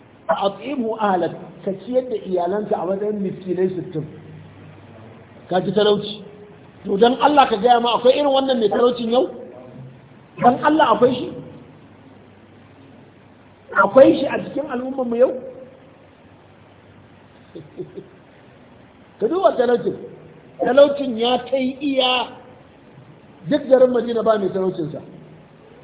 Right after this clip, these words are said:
Kuma ka ce je ciyar da iyalinsa. A matsayin da shi da kansa da iyalinsa shi ne kafararsa.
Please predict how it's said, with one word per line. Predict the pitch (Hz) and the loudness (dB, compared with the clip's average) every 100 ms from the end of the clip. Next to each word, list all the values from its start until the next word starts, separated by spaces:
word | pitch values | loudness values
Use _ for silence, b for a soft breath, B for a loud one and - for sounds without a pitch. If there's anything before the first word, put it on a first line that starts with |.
| - | -12
Kuma | 175 233 | -4 -2
ka | 226 202 | -2 -2
ce | 208 | -4
je | 185 185 | -4 -4
ciyar | 196 190 | -4 -4
da | 185 | -4
iyalinsa. | 165 175 170 139 - - - - - - - | -2 -2 -2 -6 -10 -14 -20 -20 -20 -14 -6
A | 180 | -4
matsayin | 202 208 214 226 226 226 - | -4 -2 -2 -2 -4 -8 -6
da | 196 | -4
shi | 180 233 277 | -4 -4 -2
da | 262 - | -2 -2
kansa | 233 247 214 | -2 -4 -4
da | 208 | -4
iyalinsa | 185 185 202 220 180 156 131 - - - - | -2 0 0 0 -2 -6 -12 -16 -20 -20 -16
shi | - 220 | -8 -4
ne | 233 202 185 - - - | 2 2 0 -4 -12 -4
kafararsa. | 180 196 185 156 - | 0 4 4 2 -4